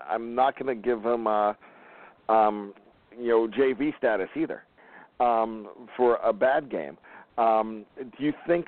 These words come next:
that, uh, with Artie, that the discipline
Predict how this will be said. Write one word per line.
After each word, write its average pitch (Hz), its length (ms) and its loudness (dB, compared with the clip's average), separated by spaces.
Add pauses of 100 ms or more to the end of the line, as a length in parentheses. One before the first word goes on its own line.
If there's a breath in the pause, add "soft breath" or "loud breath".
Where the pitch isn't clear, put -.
that, 139 260 0
uh, 120 460 2 (340)
with 123 200 0 (120)
Artie, 135 460 0 (380 loud breath)
that 120 240 2
the 123 100 2
discipline 135 840 -4